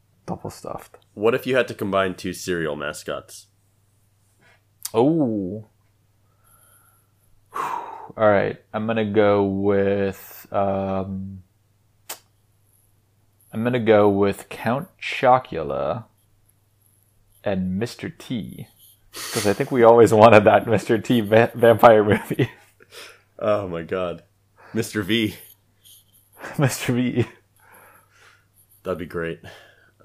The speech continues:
Speaker 2: Um, I think I'd take Captain Crunch and Tony the Tiger.
Speaker 1: Mm-hmm.
Speaker 2: And you would have Admiral Tiger. Or Admiral Tony.
Speaker 1: Ooh. Nice.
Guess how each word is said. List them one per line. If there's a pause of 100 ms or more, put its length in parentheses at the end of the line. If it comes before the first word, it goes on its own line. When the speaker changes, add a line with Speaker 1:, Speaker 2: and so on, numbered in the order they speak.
Speaker 2:
Um, (440)
I
think
I'd
take (840)
Captain
Crunch
and
Tony
the
Tiger. (1500)
Speaker 1:
Mm-hmm. (120)
Speaker 2:
And
you
would
have (100)
Admiral
Tiger. (540)
Or
Admiral
Tony.
Speaker 1:
Ooh. (880)
Nice.